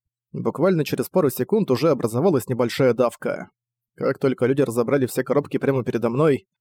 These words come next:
я отступила внутрь грузовика и принялась следить за поведением толпы на предмет конфликтов. Первый возник, когда двое мужчин схватились за одну коробку.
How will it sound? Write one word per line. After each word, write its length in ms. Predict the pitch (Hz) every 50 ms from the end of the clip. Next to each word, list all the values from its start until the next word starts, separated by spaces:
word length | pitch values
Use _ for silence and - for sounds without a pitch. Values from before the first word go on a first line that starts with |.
| _ _ _ _
я 220 | 135 120 147 175
отступила 500 | 165 - - - - - 160 160 135 123
внутрь 320 | 104 - 151 180 160 135
грузовика 480 | 117 - 123 113 123 113 120 120 - 226
и 100 | 202 143
принялась 380 | 110 - 123 123 139 170 147 -
следить 300 | - - 120 123 143 131
за 120 | 120 120
поведением 460 | - 117 113 120 120 151 147 131 117
толпы 340 | - - 113 113 - - 220
на 120 | 165 127
предмет 300 | - 120 120 123 139 127
конфликтов. 840 | - 131 117 117 - 123 127 - - - 117 - - - - - _ _ _ _ _ _ _ _ _ _
Первый 300 | - 127 147 139 127 123
возник, 340 | 120 113 - 139 165 165
когда 220 | - 139 123 120 135
двое 240 | 120 120 131 147 139
мужчин 340 | 131 123 - - 160 156
схватились 440 | 135 - - 127 117 139 147 135 123
за 140 | 113 120 120
одну 180 | 113 117 135 -
коробку. 560 | - 117 170 175 - - - 135 131 127